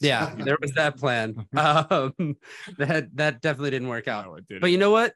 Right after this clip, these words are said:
Speaker 1: The great thing about this is,
Speaker 2: Mm-hmm.
Speaker 1: I believe this is new territory for us. We've done one international show
Speaker 2: Yes.
Speaker 1: before.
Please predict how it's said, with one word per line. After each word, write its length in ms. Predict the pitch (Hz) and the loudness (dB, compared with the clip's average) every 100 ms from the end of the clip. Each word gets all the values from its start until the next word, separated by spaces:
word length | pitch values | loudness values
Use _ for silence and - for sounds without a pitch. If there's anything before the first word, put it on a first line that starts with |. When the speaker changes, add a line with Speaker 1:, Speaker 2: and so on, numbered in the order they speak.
| _ _ _ | _ _ _
Speaker 1:
The 60 | - | -12
great 300 | 127 165 208 | -4 -2 -2
thing 140 | 170 131 | -4 -4
about 260 | 117 107 | -4 -6
this 180 | 120 104 | -8 -6
is, 280 | 117 104 - - | -4 -4 -8 -8
Speaker 2:
Mm-hmm. 300 | 101 95 95 90 | -8 -6 -6 -4
Speaker 1:
I 100 | 139 | -2
believe 420 | 165 165 185 165 | 2 2 2 0
this 140 | 160 151 | -2 -2
is 140 | 139 | -4
new 200 | 131 160 | 0 0
territory 520 | 156 156 160 175 160 | 0 0 2 2 0
for 140 | 156 156 | 0 -2
us. 140 | 147 | -2
We've 200 | 147 143 | -2 -2
done 220 | 170 175 | 0 0
one 220 | 170 180 | 0 0
international 520 | 190 185 175 160 - 175 | 0 -2 -2 -4 -6 -6
show 200 | 170 151 | -4 -2
Speaker 2:
Yes. 140 | 180 | -2
Speaker 1:
before. 280 | 139 120 113 | -2 -4 -6